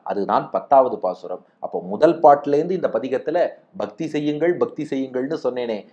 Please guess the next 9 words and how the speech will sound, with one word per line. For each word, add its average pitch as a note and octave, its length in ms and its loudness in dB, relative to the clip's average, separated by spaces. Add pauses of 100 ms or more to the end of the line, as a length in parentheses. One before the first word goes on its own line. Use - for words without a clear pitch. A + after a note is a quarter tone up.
(140)
இறைவனை F3 560 2
வணங்குங்கள், D#3+ 580 0
இறைவனை D#3+ 400 2
வணங்குங்கள்னு D3 680 -2
சொன்னேனே, A#2+ 520 -4 (180)
யாரை B2 440 4
குறித்து D3 340 -4
பக்தி - 340 0
செய்யணும், G2+ 360 -4